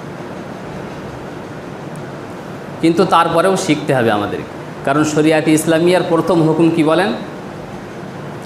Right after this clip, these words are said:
সবচাইতে বড় হুকুম হচ্ছে ইকরা, পড়ো, জ্ঞান অর্জন করো। আপনি সারাদিন মাঠে কোদাল চালিয়ে কত টাকা পাবেন? নাঙল ঠেলে কত টাকা পাবেন বলেন? খুব জোর হলে তিনশো,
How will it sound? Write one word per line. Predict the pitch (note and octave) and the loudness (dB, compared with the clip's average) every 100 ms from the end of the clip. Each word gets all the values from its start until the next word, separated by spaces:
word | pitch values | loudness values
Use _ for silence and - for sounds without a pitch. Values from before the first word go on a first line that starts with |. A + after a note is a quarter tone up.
| - | -4
সবচাইতে | F3+ F3+ F3+ F#3+ G3 | 0 2 4 4 4
বড় | E3 D#3 F3+ | 4 6 6
হুকুম | F3 F3 F3 | 4 4 4
হচ্ছে | F3 - C#3+ | 4 4 4
ইকরা, | D3 C#3+ A#2+ A#2 | 4 4 4 4
পড়ো, | A#2+ A2 G2+ - B2 | 2 2 -2 -6 0
জ্ঞান | C3+ C#3+ | 2 4
অর্জন | C#3+ C#3 C3 A#2 | 2 4 2 2
করো। | G2+ F#2 - - - - - - - - - - - - - - - - - - - - - | -2 -4 -10 -10 -12 -12 -12 -12 -12 -12 -12 -12 -12 -12 -12 -12 -12 -12 -12 -12 -12 -12 -4
আপনি | - F3 G#3+ | 0 4 4
সারাদিন | G#3+ G3 G#3 G3+ G#3+ | 4 4 6 6 4
মাঠে | G3 F#3+ F#3+ A3 | 6 4 4 2
কোদাল | G#3 G3+ F#3+ F#3+ | 4 6 6 4
চালিয়ে | F#3+ G3 G3+ | 4 6 4
কত | G3+ F3+ | 4 4
টাকা | F3+ E3+ | 4 4
পাবেন? | D#3+ C#3+ A2 F#2+ - - - - - - - - - - - - - | 4 2 2 -2 -6 -6 -8 -8 -10 -10 -12 -12 -12 -12 -12 -10 0
নাঙল | C#3+ E3 F#3+ | 2 4 4
ঠেলে | F#3 G3 G3 | 4 4 4
কত | F#3 F3+ E3+ E3+ | 4 4 2 2
টাকা | F3+ F3+ | 4 4
পাবেন | E3+ D#3 B2+ B2+ | 4 2 2 4
বলেন? | C#3+ F3+ F3 - - - - - - - - - - - - - | 4 2 -2 -8 -10 -10 -10 -10 -12 -12 -12 -12 -12 -12 -12 -2
খুব | F3 E3+ | 0 2
জোর | D#3+ F#3+ | 4 4
হলে | F3 F#3+ G3 F#3+ - - - - | 6 6 4 2 -8 -12 -4 2
তিনশো, | F#3 F#3+ G3+ | 4 6 4